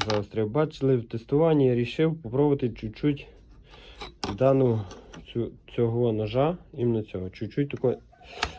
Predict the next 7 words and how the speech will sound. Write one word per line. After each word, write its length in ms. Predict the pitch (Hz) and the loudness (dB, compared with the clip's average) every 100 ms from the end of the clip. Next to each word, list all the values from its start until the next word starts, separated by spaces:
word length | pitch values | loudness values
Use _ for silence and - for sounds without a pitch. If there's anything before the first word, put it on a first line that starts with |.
| - - | -12 -4
ну, 80 | |
перше 240 | - 117 120 | -2 2 2
ви 80 | 107 | 2
самому, 400 | 117 110 104 101 - _ _ - - - - - - _ _ _ - - | 0 0 -2 -6 -14 _ _ -18 -18 -18 -18 -20 -20 _ _ _ -20 -16
десь 200 | 92 - | -16 -6
нема 220 | 113 120 | 0 0
не, 140 | 110 | 0